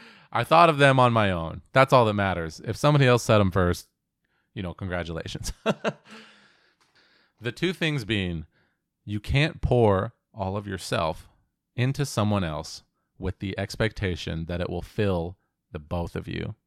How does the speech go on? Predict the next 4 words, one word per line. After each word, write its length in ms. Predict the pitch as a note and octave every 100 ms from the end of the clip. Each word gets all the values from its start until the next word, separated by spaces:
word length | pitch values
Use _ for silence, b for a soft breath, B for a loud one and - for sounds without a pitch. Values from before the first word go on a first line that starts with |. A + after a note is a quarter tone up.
| _ _ _ _ _ _ _ -
And 100 | F2
the 140 | F2 -
other 480 | F3 D3 D#2 D2+ G2+ _ _ _ _ D#2+
being 480 | F#2+ E2 D#2+ E2